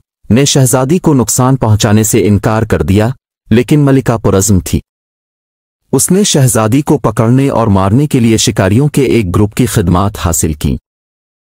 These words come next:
हेनरी, जिसे शहजादी का शौक बढ़ गया था, ने उनका मंसूबा सुना और उसे खबरदार किया। घबराहट में शहजादी ने अपना जादू एक गरीब लड़की में तब्दील करने के लिए इस्तेमाल किया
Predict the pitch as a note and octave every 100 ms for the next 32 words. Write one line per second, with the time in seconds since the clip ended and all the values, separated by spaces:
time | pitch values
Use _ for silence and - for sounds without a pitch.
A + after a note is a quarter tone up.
0 | _ - - A#2 G#2 A#2+ F3 - _ _
1 | _ - B2+ - G3 - D#3 C3 B2 B2+
2 | F#3 D3+ - C3 - G#2 G#2 G2 G2+ A2
3 | A2 C3+ _ _ - A#2+ B2 C#3+ C#3 B2+
4 | A2 - C#3+ C#3+ C#3 B2 A#2 C3 - _
5 | - G#2 - C3 - G#2 F#2+ E2 G2 F2+
6 | - D2 - _ _ _ _ _ _ _
7 | _ _ _ - G2+ G#2+ A2+ E3+ - B2+
8 | C3+ E3+ _ _ _ - D#3 C#3 B2 C3
9 | E3 G3+ D#3+ G#2+ C3+ B2 G#2+ G#2+ B2+ D3+
10 | A#2 A#2 G2 F2+ G#2+ C3 A2 F#2+ G2+ B2+
11 | A2 G2 G2+ D#2+ A#2+ C3+ B2 G2 G#2 G#2
12 | F#2 G2+ G2 - F#2 F2+ G#2+ - A#2 G#2+